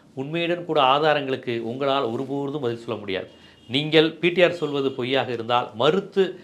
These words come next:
நீங்க பேசுங்க பார்ப்போம். மறுத்து, "இவர் சொன்னது ஒண்ணு கூட உண்மை இல்லை" என்று நீங்கள் பதிவு செய்யுங்க பார்ப்போம். பண்ண முடியாது. ஏனென்றால், அவர் சொல்லியிருப்பது உண்மை,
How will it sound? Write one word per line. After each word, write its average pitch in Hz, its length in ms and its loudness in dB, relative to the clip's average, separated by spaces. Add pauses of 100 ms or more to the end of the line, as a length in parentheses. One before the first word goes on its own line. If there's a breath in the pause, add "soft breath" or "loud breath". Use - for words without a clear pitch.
(160 loud breath)
நீங்க 135 160 -2
பேசுங்க 143 420 0
பார்ப்போம். 101 320 -4
மறுத்து, 151 460 -2
"இவர் 131 220 -2
சொன்னது 127 460 -4
ஒண்ணு 139 120 -10
கூட 147 160 -2
உண்மை 131 280 -6
இல்லை" 135 220 -4
என்று 151 340 -4 (240 loud breath)
நீங்கள் 131 200 -4
பதிவு 151 360 -2
செய்யுங்க 143 260 -2
பார்ப்போம். 117 540 -6 (180)
பண்ண 123 200 -4
முடியாது. 113 480 -6
ஏனென்றால், 131 320 -2
அவர் 113 180 -2
சொல்லியிருப்பது 135 540 -6
உண்மை, 117 380 -6